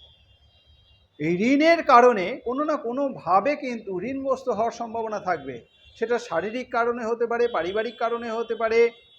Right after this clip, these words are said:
আহ, ব্যবসায়িক কারণে হতে পারে, কোনো না কোনো বিষয়ে এদের কিন্তু ঋণগ্রস্ত হওয়ার একটা সম্ভাবনা থাকবে। সেদিকে বিশেষভাবে নজর রাখতে হবে, নতুবা কিন্তু নি-, ঋণ পরিশোধের ক্ষেত্রে একটা সমস্যা দেখা দেবে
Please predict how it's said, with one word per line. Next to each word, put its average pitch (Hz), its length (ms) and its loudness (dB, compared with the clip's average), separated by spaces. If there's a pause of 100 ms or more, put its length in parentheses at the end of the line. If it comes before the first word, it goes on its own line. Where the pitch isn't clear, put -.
(180)
আহ, 175 840 0
ব্যবসায়িক 226 440 0
কারণে 233 320 0
হতে 226 160 -2
পারে, 254 160 -2 (200)
কোনো 294 220 4
না 302 140 0
কোনো 254 340 -2
বিষয়ে 220 480 2 (280)
এদের 226 260 4
কিন্তু 220 360 -8
ঋণগ্রস্ত 226 500 -4
হওয়ার 196 220 0
একটা 196 200 -4
সম্ভাবনা 185 500 -6
থাকবে। 165 320 -8
সেদিকে 202 640 -2 (140)
বিশেষভাবে 214 460 -4
নজর 220 300 0
রাখতে 240 260 0
হবে, 247 180 0
নতুবা 240 360 -4
কিন্তু 247 300 -10
নি-, 220 380 -6 (160)
ঋণ 269 80 -2 (140)
পরিশোধের 285 500 4
ক্ষেত্রে 240 300 -2
একটা 233 160 -6
সমস্যা 240 460 -4
দেখা 226 280 2
দেবে 214 280 4